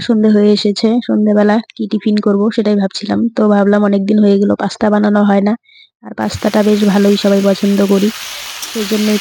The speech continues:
পাস্তা বসিয়ে দিলাম। প্রথমে অনেকটা পাস্তা নিয়ে, তোমরা নিশ্চয়ই সবাই জানো কি করে পাস্তা বানাতে হয়, তবু আরেকবার আমি নিজেই বলে দিচ্ছি।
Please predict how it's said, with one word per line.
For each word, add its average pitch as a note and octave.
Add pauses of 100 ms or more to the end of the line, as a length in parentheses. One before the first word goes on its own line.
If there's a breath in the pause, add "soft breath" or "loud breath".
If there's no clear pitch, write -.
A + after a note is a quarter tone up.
পাস্তা G#3
বসিয়ে G3
দিলাম। G3+ (160)
প্রথমে G#3+
অনেকটা G#3
পাস্তা G3 (100)
নিয়ে, G3 (140)
তোমরা G#3
নিশ্চয়ই G#3
সবাই G3+ (100)
জানো G#3+
কি A3
করে G3+
পাস্তা G3+
বানাতে G3
হয়, F#3+ (560)
তবু A#3+
আরেকবার G3+
আমি G3 (120)
নিজেই G3
বলে F#3+
দিচ্ছি। G3